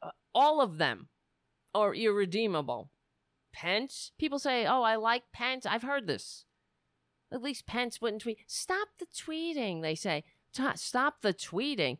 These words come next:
I, well, who was it? It was, uh, Joe Scarborough on M S N B C, on Morning Joe, was saying when they were impeaching Twitler, and he was giving one of his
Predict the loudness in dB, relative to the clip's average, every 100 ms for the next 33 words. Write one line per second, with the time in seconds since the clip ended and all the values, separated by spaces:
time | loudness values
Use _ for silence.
0 | -4 2 4 2 -2 -6 0 2 2 4
1 | 4 4 2 2 2 0 0 2 2 0
2 | -2 -2 -2 -2 2 2 2 0 -2 0
3 | 2 2 0 -4 -10 _ -12 -4 -2 -2
4 | -2 -4 -4 -4 -4 -4 -2 -2 -4 -6
5 | -4 -2 -2 -2 -2 -4 -2 -2 0 0
6 | -2 -10 _ _ _ _ _ -10 2 4
7 | 4 2 2 2 2 0 -2 -6 -4 -2
8 | -2 -2 -6 -10 _ _ _ _ _ _
9 | _ -4 -2 0 0 0 -4 -4 -2 -2
10 | -2 -2 0 0 -2 -4 -4 -2 -4 -4
11 | -4 -4 -4 -4 -6 -10 -18